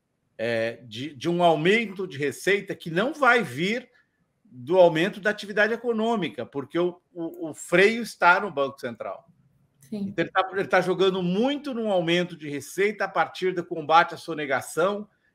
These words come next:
Speaker 1: e de, e de, de cobrar essa dívida, que eu acho que não vem. A chance maior talvez seja o Lula conseguir investimentos da China sem,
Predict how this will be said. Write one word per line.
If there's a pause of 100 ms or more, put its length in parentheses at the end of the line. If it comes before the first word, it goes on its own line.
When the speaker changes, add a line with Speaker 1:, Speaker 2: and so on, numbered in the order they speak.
Speaker 1:
e
de, (500)
e
de,
de
cobrar
essa
dívida, (440)
que
eu
acho
que
não
vem.
A
chance
maior
talvez
seja
o
Lula
conseguir
investimentos
da
China (640)
sem,